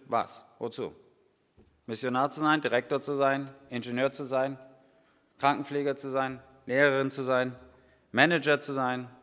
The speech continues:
Politikerin, was auch immer. Nein,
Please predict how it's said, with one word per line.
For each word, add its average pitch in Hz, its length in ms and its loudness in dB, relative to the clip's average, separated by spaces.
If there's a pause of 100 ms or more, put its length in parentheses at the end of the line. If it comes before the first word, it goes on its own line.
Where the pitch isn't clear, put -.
(420)
Politikerin, 143 800 2
was 127 200 2
auch 151 120 4
immer. 170 240 0 (380)
Nein, 127 500 -2